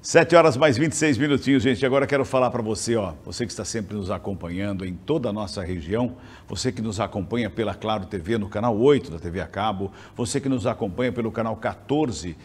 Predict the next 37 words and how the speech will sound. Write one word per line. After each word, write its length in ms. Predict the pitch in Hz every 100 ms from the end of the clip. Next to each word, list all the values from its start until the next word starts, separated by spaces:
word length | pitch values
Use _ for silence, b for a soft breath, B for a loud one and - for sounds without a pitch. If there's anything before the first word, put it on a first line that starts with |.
| B -
da 280 | 87 107
T 160 | - 135
V 160 | 110 127
aberta 480 | - 117 131 -
em 80 | 104
toda 260 | - 127 107
a 40 |
região 380 | 104 104 90 104
também, 460 | 87 80 80 120 120 B
você 300 | - 135 -
que 60 | -
está 160 | - 160
ligado 420 | 110 131 156 120
através 580 | 117 104 131 131 113 - B
da 80 | 143
plataforma 680 | 156 131 - 127 131 123 -
S 300 | 135 151 -
O 100 | 123
S 220 | 139 -
T 180 | - 120
V 380 | 82 131 147 127 B B
ou 160 | 175
até 200 | 214 151
mesmo 340 | 131 175 131 123
através 440 | 92 92 127 131
do 100 | 104
todo 280 | - 147 113
dia 360 | 80 131 127 85
ponto 300 | 113 101 -
com 260 | 120 120
ponto 340 | - 110 110 85
B 100 | 95
R, 260 | 117 82 78 B B B -
a 100 | -
todos 680 | - - 180 220 190 196 120
vocês, 800 | 160 - 135 131 110 - - B B B B
atenção, 680 | 123 - 147 - - 85